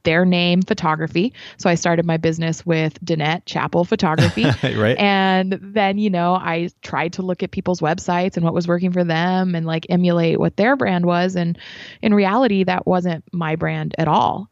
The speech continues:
Speaker 1: And so I was doing myself a huge disservice, uh, because I was emulating something else and I didn't really have a strong why behind that. When we talk about brand, I think that's maybe one of the biggest misconceptions, that word brand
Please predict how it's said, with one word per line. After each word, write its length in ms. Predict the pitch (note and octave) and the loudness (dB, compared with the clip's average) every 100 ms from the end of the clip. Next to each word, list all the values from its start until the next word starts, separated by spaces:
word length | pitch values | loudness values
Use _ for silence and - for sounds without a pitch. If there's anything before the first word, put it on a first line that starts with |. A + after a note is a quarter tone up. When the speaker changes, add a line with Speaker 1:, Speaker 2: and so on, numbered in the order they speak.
| - | -8
Speaker 1:
And 160 | E3+ E3 | -4 0
so 100 | E3+ | 2
I 100 | E3 | 2
was 160 | F3 E3+ | 2 0
doing 420 | F3+ F3+ F3 E3+ | 0 0 0 -2
myself 420 | E3+ E3+ E3 E3 | -2 0 0 0
a 40 | - | 0
huge 300 | - F3+ - | 2 0 0
disservice, 680 | - - - B2+ D#3+ - - | -4 0 0 2 0 -4 -8
uh, 220 | E3 D#3 D#3+ | -4 -2 0
because 580 | F3 - D#3+ D#3+ E3 - | -2 0 2 4 2 2
I 80 | D#3+ | 0
was 120 | E3 | 2
emulating 520 | D#3+ E3 D#3+ D#3+ D#3+ | 2 2 2 2 0
something 320 | E3 D#3 D#3+ | 0 0 2
else 280 | D#3 D3+ D3+ | 4 2 0
and 200 | E3 D3+ | -2 0
I 100 | D3 | 0
didn't 240 | D#3+ D#3+ D#3 | 0 -2 -2
really 220 | D#3+ D3 | -2 -2
have 220 | C#3+ D3 | -2 -2
a 40 | |
strong 460 | D3+ - D3 C3+ D3+ | -2 0 -2 0 -2
why 380 | D3+ C#3+ - - | -2 -2 -2 -6
behind 340 | - D3+ D3+ - | -6 -4 -4 -4
that. 160 | - - | -6 -4
When 200 | G3 G3+ | 0 2
we 140 | G#3+ A#3+ | 0 0
talk 300 | A#3+ G#3+ A3 | 0 0 -2
about 480 | F#3+ E3+ E3 E3 - | -2 -2 0 -2 -6
brand, 580 | F3+ F3+ F3 F3 D#3+ D#3 | -6 -2 0 0 0 -2
I 80 | E3 | -2
think 160 | G#3 | 0
that's 240 | G3 F#3 - | 0 -2 -2
maybe 320 | F#3 F3+ F3+ | 0 2 2
one 260 | E3+ E3+ F3+ | 2 2 2
of 220 | F3 F3 | 0 -2
the 80 | F3 | -2
biggest 400 | - F3 F3 - | 2 4 2 0
misconceptions, 720 | E3+ - E3+ D#3+ D#3 E3 D#3+ | -4 -2 -4 -2 -2 -2 0
that 180 | D#3 D#3+ | -2 0
word 300 | D#3+ D#3 - | 0 0 -2
brand 540 | D#3+ D3+ D3 F3+ A3+ | -2 0 0 0 0